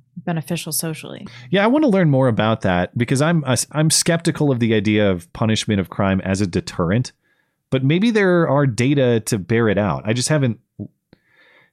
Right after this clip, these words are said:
Speaker 2: it seems like just thinking about it, and I would just, like, gut level, like, the, someone committing a heinous crime, they're gonna think about, "Oh no, if I do that, I'll get punished." And it's, well, if you're already gonna, like,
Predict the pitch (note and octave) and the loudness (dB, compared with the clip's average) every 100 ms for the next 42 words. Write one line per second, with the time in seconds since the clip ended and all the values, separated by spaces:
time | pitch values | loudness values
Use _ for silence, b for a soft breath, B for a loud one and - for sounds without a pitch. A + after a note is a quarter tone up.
0 | b E3 C#3+ - A#3 G#3+ D#3+ C3+ G#2+ D3 | b -2 0 2 2 2 2 2 0 -2
1 | - _ _ B2 - D#3 C#3+ B2 A2 G#2+ | -2 _ _ -10 -2 0 0 2 2 2
2 | G#2 - A#2+ A#2 G2 - C3+ D3+ C#3+ C#3+ | 0 0 -2 -2 -4 -10 -6 -2 0 0
3 | - A#2 C3 A2 G#2 F#2+ C#2+ - _ _ | 0 0 -2 0 -2 -2 -4 -10 _ _
4 | _ A#2 A2+ G#2+ A#2 B2 B2 - - D#3+ | _ -4 -2 0 -4 -4 -14 -6 -2 2
5 | D#3 C#3 B2+ B2 A#2+ G2+ A2+ A2 G2+ - | 0 0 0 2 2 0 0 0 0 -2
6 | G#2+ G2 F#2+ F#2+ F#2+ - G2 F#2+ F2+ F2 | 0 0 0 -2 -2 -4 -4 -2 0 -2
7 | - B B F#2 G#2+ A#2+ A2 F#2+ F#2+ F#2 | -4 B B -2 0 0 0 -2 -2 0
8 | A2 G2+ A#2 G2+ F#2 F#2 E2 - A2+ G#2 | 0 0 2 2 0 -2 -4 -2 -2 0
9 | F#2+ F2 C#3+ D3+ D#3+ D3 F3 C#3 B2 G2+ | -2 -4 -4 -4 -2 -2 0 0 0 0
10 | F#2 E2+ | -2 -6